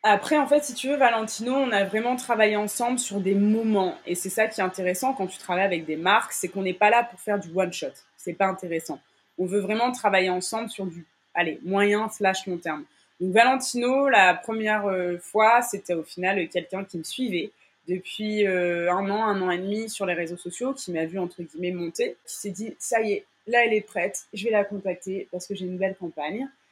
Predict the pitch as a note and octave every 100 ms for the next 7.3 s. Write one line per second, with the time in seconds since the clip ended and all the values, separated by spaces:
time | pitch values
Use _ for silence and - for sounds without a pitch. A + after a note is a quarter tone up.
0 | _ - - _ E3+ G#3 A3+ A3+ G#3+ G3+
1 | G3 G#3+ A#3+ A#3 G#3+ F#3+ - G#3 F#3 A3
2 | G#3+ F3 G3 G3 E3+ D#3 E3 E3 F3+ G3+
3 | G#3 F#3+ D#3+ D#3 D#3+ F3+ G3+ G#3+ G3+ G3
4 | - F#3+ - G#3+ F3+ E3 F#3+ F#3+ E3+ -
5 | F#3+ B3 - _ _ _ G3 G3+ G3 G#3
6 | A3+ A#3 F#3+ F3 - G#3 G3+ G3 G3 C4
7 | C4 F3+